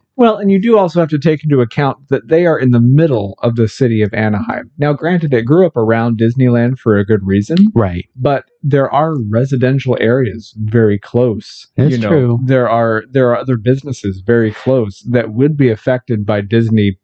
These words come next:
Speaker 1: pushing out. And I think it's kind of like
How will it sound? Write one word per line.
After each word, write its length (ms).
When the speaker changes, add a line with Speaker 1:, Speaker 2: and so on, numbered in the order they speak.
Speaker 1:
pushing 480
out. 340
And 400
I 120
think 220
it's 160
kind 340
of 140
like 260